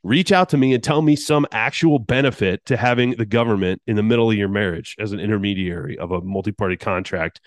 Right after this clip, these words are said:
you know, between two individuals and the government, and those individuals don't actually have, uh, any connection in that contract. It doesn't make sense to me. Um, so that's one huge thing,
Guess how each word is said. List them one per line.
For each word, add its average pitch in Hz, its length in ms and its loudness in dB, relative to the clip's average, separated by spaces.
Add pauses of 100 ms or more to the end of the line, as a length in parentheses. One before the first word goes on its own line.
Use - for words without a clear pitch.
(500)
you 101 100 -4
know, 80 180 -4
between 92 560 -2 (240)
two 135 180 2
individuals 110 600 0
and 104 160 -4
the 98 60 -2
government, 95 480 0
and 95 220 -4
those 98 180 0
individuals 90 560 0
don't 90 220 -4
actually 87 300 -8
have, 92 300 -10
uh, 76 200 -8 (480)
any 95 160 -6
connection 90 440 -6
in 80 60 -10
that 87 160 -14
contract. - 400 -12
It - 100 -20
doesn't 143 200 2
make 139 160 2
sense 147 240 0
to 123 80 -8
me. 135 240 0 (1160)
Um, 107 520 -2 (840)
so - 140 -4
that's 175 180 0
one 98 360 -2 (320)
huge 131 560 0
thing, - 280 -8